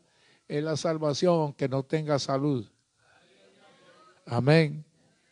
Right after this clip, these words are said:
Y yo le dije al Señor, este, al apóstol Pablo le cortaron la cabeza, pero llegó al cielo con cabeza.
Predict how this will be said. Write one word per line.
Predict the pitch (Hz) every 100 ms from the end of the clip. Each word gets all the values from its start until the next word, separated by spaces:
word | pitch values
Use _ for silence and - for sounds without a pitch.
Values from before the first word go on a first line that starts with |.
| _ _ _ _ _ -
Y | 120
yo | 127
le | 147 156
dije | 151 147
al | 151 143
Señor, | 143 135 147 127 131
este, | 117 - 123 110 - _ _ _ _ _ _ _ _ _ _ _ _ 240
al | 131 127
apóstol | 127 156 151 196 165
Pablo | - 175 175 190 196 180 - _ _ _ _ _
le | 143 127
cortaron | 139 113 151 156 175
la | 170 156
cabeza, | 139 143 170 143 147 -
pero | 147 135
llegó | 127 127 147
al | 147
cielo | 165 160 160
con | 151 151
cabeza. | - 160 196 170 143